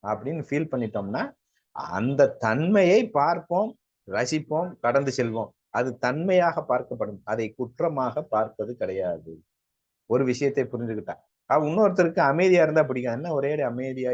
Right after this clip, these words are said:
இருக்கமா, ஈகோல, அகங்காரல மூஞ்சி தூக்கி வச்சுக்கிட்டு இப்படி இருந்தா என்ன நல்லாவா இருக்கும் அப்படின்னு சொல்லுவாங்க. அந்த அமைதி என்பது அவர்களின் இயல்பு.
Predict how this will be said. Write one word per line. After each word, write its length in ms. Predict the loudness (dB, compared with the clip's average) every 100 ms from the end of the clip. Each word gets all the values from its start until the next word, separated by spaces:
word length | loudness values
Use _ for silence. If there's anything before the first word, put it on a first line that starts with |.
| -2
இருக்கமா, 380 | -6 -8 -8 -6
ஈகோல, 420 | -6 -6 -2 0 2
அகங்காரல 500 | 0 -4 -4 -2 -4
மூஞ்சி 280 | -4 -6 -6
தூக்கி 240 | -8 -6
வச்சுக்கிட்டு 380 | -4 -6 -8 -8 -10 _ _ _ _ -8
இப்படி 180 | -2 0
இருந்தா 240 | 2 2
என்ன 200 | 2 2
நல்லாவா 380 | 0 2 4 2
இருக்கும் 360 | 0 -6 -10 -10 _ _ _ _ _
அப்படின்னு 360 | -4 -4 -4 -4
சொல்லுவாங்க. 360 | 0 0 -2 -6
அந்த 200 | -8 0 0
அமைதி 440 | 2 2 2 4
என்பது 280 | 2 2 0 2
அவர்களின் 460 | 2 0 -4 -4 -2
இயல்பு. 340 | -2 -4